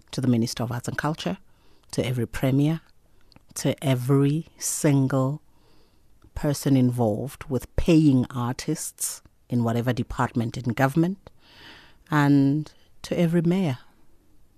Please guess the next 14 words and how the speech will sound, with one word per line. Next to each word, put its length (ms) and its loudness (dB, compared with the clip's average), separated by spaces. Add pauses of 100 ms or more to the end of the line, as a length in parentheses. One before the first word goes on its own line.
(300)
Because 260 0
at 120 0
a 60 2
local 400 4
level, 440 0 (280)
when 120 -2
we 120 2
ignore 300 2
the 100 -4
arts, 460 -8 (440)
we're 80 0
making 300 2
it 160 -2
impossible 680 -4